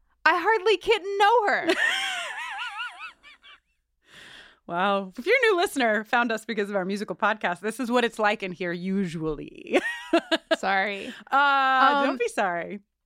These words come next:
Speaker 1: let me tell you something
Speaker 2: Mm.
Speaker 1: about this episode,
Speaker 2: Mm.
Speaker 1: about the very first thing that we see. Buffy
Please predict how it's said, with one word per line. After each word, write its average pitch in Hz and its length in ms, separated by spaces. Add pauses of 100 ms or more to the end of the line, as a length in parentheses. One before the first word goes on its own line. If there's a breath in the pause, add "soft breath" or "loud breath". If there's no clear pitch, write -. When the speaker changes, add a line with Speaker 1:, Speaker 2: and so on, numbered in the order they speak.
(100)
Speaker 1:
let 349 80
me 539 100
tell 466 180
you 381 80
something 208 400
Speaker 2:
Mm. 269 320 (440)
Speaker 1:
about 277 280
this 269 100
episode, 190 540
Speaker 2:
Mm. 294 240 (320)
Speaker 1:
about 262 180
the 233 80
very 254 240
first 240 220
thing 214 140
that 214 100
we 220 100
see. 202 240
Buffy 339 380